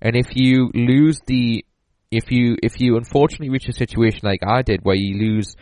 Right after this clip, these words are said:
a reason to keep trying, and people around you are giving you more and more reasons to give up because they're quitting on you, then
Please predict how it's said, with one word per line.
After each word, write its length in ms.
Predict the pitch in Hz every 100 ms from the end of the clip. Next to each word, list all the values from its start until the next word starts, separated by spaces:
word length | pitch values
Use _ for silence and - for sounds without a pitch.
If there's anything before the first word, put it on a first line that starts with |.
| - _ -
a 80 |
reason 720 | 104 101 107 107 104 98 92 - _ _ _ _
to 120 | -
keep 280 | - 113 -
trying, 560 | - 127 131 92 80 82 _ _ _ _ _ _ -
and 160 | 113
people 320 | - 123 113 107
around 440 | 104 117 127 110
you 220 | 98 87
are 120 | 90
giving 340 | 98 107 104 98
you 100 | 95
more 280 | 98 110 113
and 60 |
more 220 | 107 104
reasons 440 | 95 101 98 95 -
to 100 | 92
give 240 | 98 95
up 160 | 113 -
because 280 | - - -
they're 80 | 95
quitting 440 | - - 151 131
on 160 | 90 82
you, 280 | 78 78 - _ _ _ _ _ -
then 480 | 101 117 117 113